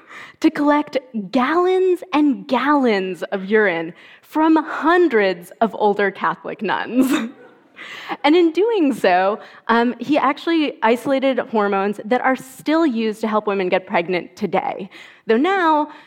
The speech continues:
they can be synthesized in a lab and gallons of pee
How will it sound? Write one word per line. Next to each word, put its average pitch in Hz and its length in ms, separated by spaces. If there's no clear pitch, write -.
they 220 100
can 226 140
be 208 80
synthesized 185 760
in 190 140
a 202 80
lab 226 500
and 196 320
gallons 180 380
of 175 200
pee 160 360